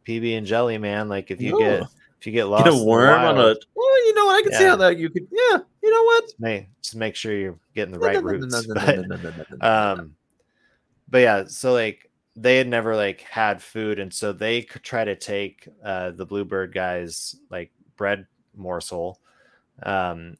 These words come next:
Speaker 1: and she stops them, and she's like, "Why would you get so vicious over, like, this food? Do you not have provisions of the, your own?" And they're like, "No, like, we weren't given any. Like,
Speaker 2: Hmm.
Speaker 1: we w-, we grew up in, like, you know, we were beaten and treated horribly our entire lives."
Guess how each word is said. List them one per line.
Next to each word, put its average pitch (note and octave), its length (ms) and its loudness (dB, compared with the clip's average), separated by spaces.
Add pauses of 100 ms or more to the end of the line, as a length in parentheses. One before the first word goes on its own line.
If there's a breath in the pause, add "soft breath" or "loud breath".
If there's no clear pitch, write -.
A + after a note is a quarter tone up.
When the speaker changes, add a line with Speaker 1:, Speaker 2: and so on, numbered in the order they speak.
(120)
Speaker 1:
and G2+ 240 -6
she A2 220 -6
stops G2 420 -4
them, F#2 180 -8
and F2+ 140 -14
she's - 220 -16
like, F2+ 260 -10 (220)
"Why G#2 300 -4
would A#2+ 200 -6
you A#2 80 -10
get G#2+ 240 -8
so G#2+ 220 -6
vicious G2+ 580 -8
over, F#2+ 260 -6
like, F#2 260 -8
this F2+ 220 -8
food? A#2 340 -4
Do - 80 -14
you F#2 80 -10
not F#2 180 -6
have F#2 160 -12
provisions F#2 520 -8
of F2 160 -10
the, F2 160 -12
your F#2+ 240 -6
own?" F#2+ 180 -6
And E2+ 120 -14
they're F2+ 80 -6
like, F2 200 -10
"No, A2+ 200 -2
like, E2+ 260 -10 (160)
we F#2+ 160 -6
weren't G2 260 -6
given A#2 280 0
any. D#2+ 340 -14 (140)
Like, E2 280 -14
Speaker 2:
Hmm. G#2 340 -8 (480)
Speaker 1:
we G2 180 -6
w-, G2+ 220 -2
we G2+ 180 -6
grew G2 220 0
up G2 180 0
in, F#2+ 100 -8
like, F#2 220 -6 (380)
you G2+ 100 -10
know, F2 180 -8
we G2 140 -2
were G2 140 0
beaten F#2+ 460 -8
and F2+ 140 -12
treated F#2 340 -6
horribly F#2 480 -4
our E2 160 -4
entire F2 380 -4
lives." F2 580 -6